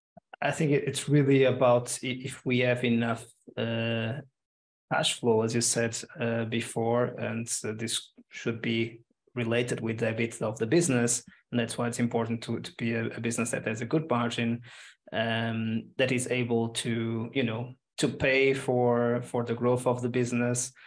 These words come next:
for, uh, and of course the debt that you need to, uh,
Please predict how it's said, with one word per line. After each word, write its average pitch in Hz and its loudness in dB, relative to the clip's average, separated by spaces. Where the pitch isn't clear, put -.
for, 117 4
uh, 117 -2
and 123 2
of 123 0
course 120 0
the 120 -4
debt 120 -2
that 117 -2
you 120 0
need 113 0
to, 113 -4
uh, - -8